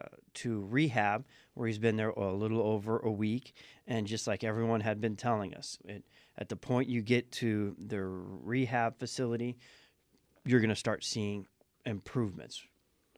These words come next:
a lot faster than you see in I C U. They're gonna happen not only daily, but, you know, hourly.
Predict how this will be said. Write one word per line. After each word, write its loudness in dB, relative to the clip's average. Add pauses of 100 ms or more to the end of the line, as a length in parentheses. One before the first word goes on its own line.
(120)
a -8
lot 2
faster -2
than -4
you -6
see -6
in -6
I -6
C -10
U. -12
They're -8
gonna -6
happen -10 (720)
not 4
only -2
daily, 2
but, -4 (160)
you -6
know, -10 (320)
hourly. 0